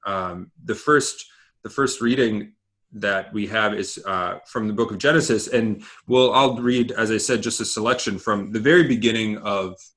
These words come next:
of the sacred scriptures, from the beginning of the book of Genesis. "In the beginning, when God created the heavens and the earth,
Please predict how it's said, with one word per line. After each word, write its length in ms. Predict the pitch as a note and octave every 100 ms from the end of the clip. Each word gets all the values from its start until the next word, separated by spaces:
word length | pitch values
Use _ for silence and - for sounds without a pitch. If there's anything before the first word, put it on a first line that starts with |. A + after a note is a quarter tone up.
| G#2+
of 100 | G#2
the 80 |
sacred 340 | G2+ A2+ G2 F#2
scriptures, 500 | - G2+ F#2 F2 -
from 280 | - G2+ F#2+
the 80 |
beginning 300 | F#2+ G#2 A2+
of 80 | G#2
the 80 | F#2+
book 180 | F#2 F#2
of 120 | E2+ -
Genesis. 640 | F#2+ E2+ - F2 - - _ _ _ _ _ _ _ _ _ _ _
"In 120 | B2 D#3+
the 60 |
beginning, 560 | F3 C3+ G#2+ G#2 C3+ - -
when 240 | A#2 G#2+
God 340 | A2 B2 C#3 -
created 460 | - B2+ B2 B2
the 80 | G#2+
heavens 520 | - A2+ A#2 B2 A#2+
and 220 | G#2 G#2
the 140 | G#2+ G#2
earth, 340 | F#2 G2 -